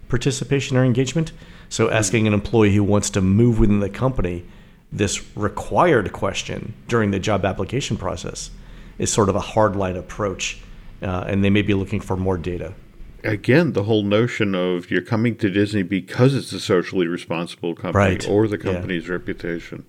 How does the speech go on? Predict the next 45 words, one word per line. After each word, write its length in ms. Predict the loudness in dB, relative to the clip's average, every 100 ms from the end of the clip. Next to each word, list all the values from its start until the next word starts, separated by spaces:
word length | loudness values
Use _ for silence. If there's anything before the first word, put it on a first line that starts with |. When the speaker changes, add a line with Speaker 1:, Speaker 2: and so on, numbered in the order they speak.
| -4
Speaker 1:
Yeah, 160 | -4 -2
and 120 | 0
I 40 |
don't, 240 | 2 2 2
I 60 | 2
don't 140 | 6
know 80 | 6
of 80 | 6
many 180 | 4 4
companies 460 | 2 2 4 4 2
that 140 | 0
asks 340 | 0 -2 -2 0
this 280 | 0 0 -4
of 200 | -4 -2
their, 100 | -2 -2
of 160 | 0
its 120 | 0 0
internal 500 | -2 0 2 2 2
employees 540 | -4 -2 0 0 -2 -8 -18 -20 -4
while 260 | 2 4 6
they're 140 | 6
moving 680 | 6 4 4 2 2 0 -4
jobs, 640 | -8 -6 -4 -6 -6 -12
but 160 | -14 -10
that's, 280 | -8 -6 -6
uh, 120 | -6
I'd 100 | -4
love 160 | -2 -2
to 40 |
Speaker 2:
Yeah. 60 | -2
Speaker 1:
see 160 | -6
the 160 | -8 -8 -12 -10
answers 300 | -8 -8 -10
to 60 | -10
that. 200 | -10 -12 -10
Yeah. 260 | -10 -10 -12 -20 -20 _ _ _ _ _ -8
All 100 | -6
right, 120 | -4
Speaker 2:
Hmm. 80 | 0
Speaker 1:
last, 280 | 2 2 2
uh, 260 | 4 4 0
last 280 | -2 -4 -4
survey, 440 | -4 0 2 4
uh, 440 | 4 4 2 0 -2
question. 420 | -2 -2 0 -2